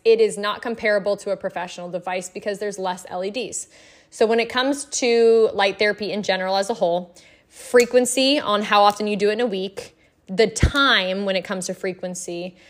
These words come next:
is the most important based off of skin concern. So if you have a mild skin concern, if you did twenty minutes with a professional device five times a week,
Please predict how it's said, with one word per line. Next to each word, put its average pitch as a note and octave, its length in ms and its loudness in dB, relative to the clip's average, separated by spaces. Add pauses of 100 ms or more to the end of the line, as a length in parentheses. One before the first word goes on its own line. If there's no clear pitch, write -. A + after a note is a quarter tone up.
(440)
is A3+ 360 6
the A3+ 160 2
most G#3+ 400 2
important F#3+ 580 -4
based F#3+ 240 -4
off F#3+ 140 -6
of F3 100 -10
skin F3 260 -10
concern. E3+ 540 -12 (300)
So - 120 0
if G3+ 80 2
you A#3+ 120 4
have C#4 100 4
a F4 60 -4
mild E4+ 360 4
skin A3 240 0
concern, F#3+ 640 -4 (360)
if G3+ 200 -2
you C#4+ 300 2
did B3 600 2 (440)
twenty C4 340 2
minutes B3 240 2
with A#3 120 0
a G3+ 40 0
professional C#4+ 720 0
device F#3+ 840 0 (500)
five F#3+ 380 2
times F3+ 260 -6
a F#3 60 -4
week, G#3+ 440 -6